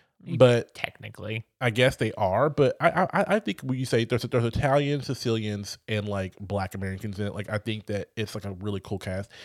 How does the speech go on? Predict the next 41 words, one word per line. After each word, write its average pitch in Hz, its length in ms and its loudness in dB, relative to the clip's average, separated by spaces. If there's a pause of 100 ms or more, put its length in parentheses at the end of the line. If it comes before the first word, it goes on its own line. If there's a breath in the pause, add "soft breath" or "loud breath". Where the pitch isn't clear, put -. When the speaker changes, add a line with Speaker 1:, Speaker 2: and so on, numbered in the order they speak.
(220 loud breath)
Speaker 2:
And 135 140 0
honestly, 160 260 -2
just 160 160 -4
watch 123 180 -2
it 156 80 -2
for 139 100 -4
the 123 100 2
Zoe 107 260 2
Saldana 113 340 0
of 98 180 -6
it 80 80 -8
all. 58 340 -12 (440)
So 113 360 2 (260)
I, 123 180 6 (120)
I, 143 120 4
I 190 140 6
think 233 180 -4
it's - 120 -2
a 123 60 4
watch. 110 300 -2 (100)
I 147 80 8
think 190 200 -2
it 151 40 0
was 127 120 -2
a 120 60 -6
cute, 110 460 -4 (160)
I 131 80 0
think 165 100 2
it 165 40 2
was 131 100 2
a 123 60 2
very 104 360 2
cute, 104 460 -4 (180)
very 104 220 -2
well 98 360 -4
done 90 500 -4 (440)
show 101 680 -2
that 98 240 -2
really 98 500 -4
just, 95 320 -6
like, 90 380 -8